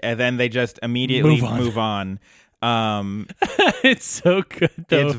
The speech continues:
Speaker 1: it's very good. Um, so Nichelle Nichols puts in a, a tape into this T V screen
Speaker 2: Mm-hmm.
Speaker 1: that shows sort of this, I don't know why she has this so readily available, but she does. Uh, it shows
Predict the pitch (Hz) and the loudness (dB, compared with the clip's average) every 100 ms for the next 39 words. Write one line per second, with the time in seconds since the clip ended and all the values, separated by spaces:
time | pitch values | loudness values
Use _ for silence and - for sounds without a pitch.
0 | 113 127 117 110 117 113 107 98 107 101 | -4 -4 -4 -2 -2 0 -2 -4 -4 -4
1 | 98 - _ _ - 120 120 120 - 143 | -8 -16 _ _ -4 -2 0 -2 -4 2
2 | 135 131 135 - 170 165 156 156 139 - | 2 2 -2 0 0 2 0 -2 -4 -2
3 | 143 135 135 127 - 113 113 113 110 104 | -4 -2 -2 -2 -2 -2 0 0 -2 -2
4 | 104 101 104 - 101 98 95 92 - _ | -4 -4 -8 -8 -6 -4 -6 -8 -16 _
5 | _ - 147 196 - 113 110 - 113 101 | _ -6 -4 -4 -8 -8 -6 -6 -6 -4
6 | 98 - - 123 107 117 120 - 123 127 | -6 -8 -10 -8 -6 -6 -6 -8 -6 -4
7 | 131 143 175 117 - _ - 117 107 - | -2 -4 -6 -10 -18 _ -4 -2 -2 -2
8 | 120 120 131 127 113 113 - - - 127 | 0 0 -2 -2 -2 -2 -4 -12 -4 -2
9 | 147 139 123 139 - 127 117 127 110 110 | 0 0 2 0 -2 -4 0 0 0 -4
10 | - 107 101 101 98 98 104 165 139 117 | -2 -2 -2 -4 -4 -6 -2 0 0 0
11 | 113 107 - 120 120 92 95 - _ _ | -2 -4 -8 -4 -2 -2 -6 -14 _ _
12 | _ _ _ 117 113 110 - 123 - 143 | _ _ _ -2 0 0 0 -4 0 2
13 | 139 139 123 | 2 2 -4